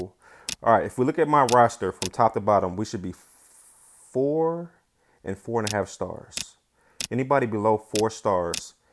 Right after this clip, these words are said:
is not suited to be on this team at the moment. Okay, all right, so now let's look at our needs. We have one player each at each,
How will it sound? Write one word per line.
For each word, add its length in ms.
is 180
not 500
suited 580
to 80
be 160
on 100
this 120
team 380
at 160
the 60
moment. 340
Okay, 300
all 120
right, 160
so 280
now 200
let's 120
look 120
at 60
our 100
needs. 360
We 400
have 380
one 260
player 260
each 400
at 160
each, 280